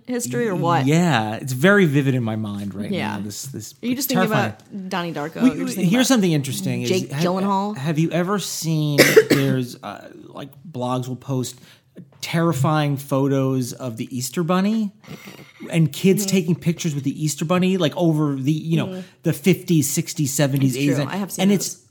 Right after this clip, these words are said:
Speaker 2: I would say nine times out of ten, terrifying. So I think, like clowns,
Speaker 1: Uh-huh.
Speaker 2: bunnies are inherently <coughs> scary. Like, a lot of oversized parts, your big teeth, big ears,
Speaker 1: Yeah.
Speaker 2: your big eyes.
Speaker 1: It's unnatural.
Speaker 2: It's not,
Speaker 1: Bunnies
Speaker 2: uh,
Speaker 1: should be small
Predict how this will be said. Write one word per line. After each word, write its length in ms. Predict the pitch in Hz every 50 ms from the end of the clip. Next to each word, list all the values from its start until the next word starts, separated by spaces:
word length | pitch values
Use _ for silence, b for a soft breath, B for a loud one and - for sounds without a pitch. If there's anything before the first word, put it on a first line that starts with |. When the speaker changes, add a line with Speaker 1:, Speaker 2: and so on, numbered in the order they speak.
| _ _ _ _ _ _ _ _ _ -
Speaker 2:
I 120 | 160 175
would 120 | 175 175 170
say 120 | - 185 180
nine 220 | 170 156 151 151
times 240 | 143 139 147 147 131
out 80 | 139 127
of 80 | 123
ten, 320 | - - 135 131 123 120 113 -
terrifying. 840 | - - 139 123 113 113 104 - - 104 104 101 95 98 98 101 - b b b b b b
So 160 | - - 185
I 40 | 175
think, 280 | 170 208 240 208 - -
like 240 | 147 151 165 160 -
clowns, 840 | - - 170 170 180 185 156 127 113 107 107 110 110 104 - - -
Speaker 1:
Uh-huh. 260 | 208 208 165 165 180 170 -
Speaker 2:
bunnies 600 | 151 127 139 170 196 196 196 196 196 180 156 170
are 280 | - 147 147 147 147
inherently 1120 | 143 135 123 135 139 139 151 156 156 - - 147 147 143 135 135 131 127 127 127 123 120 B B 135
<coughs> 160 | B B - -
scary. 540 | - - - - - 180 170 165 143 135
Like, 160 | 127 127 120 127
a 40 |
lot 180 | 135 135 139 143
of 120 | 143 135 143 -
oversized 1080 | - 147 143 135 147 135 - - 151 139 139 135 135 131 131 131 123 120 - - - - - b b b b b b _ _ _ _ -
parts, 520 | - 208 202 202 196 202 - - - -
your 120 | 123 143
big 380 | 135 131 - 226 220 202 165 -
teeth, 340 | - 196 208 196 156 - -
big 240 | 202 196 185 160 170
ears, 320 | 185 185 185 180 - -
Speaker 1:
Yeah. 300 | 185 165 139 110 - 160
Speaker 2:
your 120 | 156 160 139
big 220 | 131 170 175 170
eyes. 400 | 165 165 165 165 165 160 156 156 -
Speaker 1:
It's 80 | 349 285
unnatural. 540 | 269 311 370 359 - - 160 131 127 156 - -
Speaker 2:
It's 200 | 135 131 - 180
not, 340 | 165 160 160 156 156 - -
Speaker 1:
Bunnies 260 | 226 247 277 - 269
Speaker 2:
uh, 40 | -
Speaker 1:
should 100 | 320 254
be 80 | 254
small 560 | 214 220 - - 202 180 170 160 147 - -